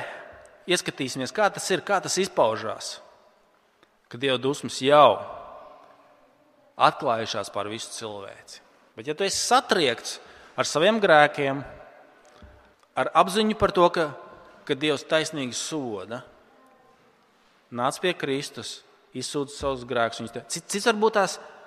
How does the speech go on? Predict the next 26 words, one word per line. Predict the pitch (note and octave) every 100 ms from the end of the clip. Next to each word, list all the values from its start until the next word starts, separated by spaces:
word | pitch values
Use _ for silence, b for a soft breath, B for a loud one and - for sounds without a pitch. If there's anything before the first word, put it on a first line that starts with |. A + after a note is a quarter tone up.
| - - _ _ _ -
to | D3+ D3+
darīs | F#3+ E3
pirmo | - G3+ F#3+ D3 A#2
reizi, | A2 A2+ B2
varbūt | C3 B2 C#3
vai | B2+
šeit, | - G#3 G3+
vai, | D#3 C#3
vai, | C3+ C#3 C3+
vai | C3+
tu | C3+ D#3
tur | - B2+ B2
pie | B2
sava | C3 A#2+
ekrāna. | C#3+ - G#2 G2
Varbūt | C#3+ F#3+
tev | A#3+
tā | A3+
ir | F#3+
pavisam | G3 F#3+ D3
pirmā | E3+ D#3 A#2
reize. | A2+ B2 C#3+ D#3 A2 F#2 - _ _ _ _ _ -
Lūk, | C#3 E3+ D#3+
ir |
labās | D#3+ D3 C#3 C3
ziņas, | C#3+ C#3+ B2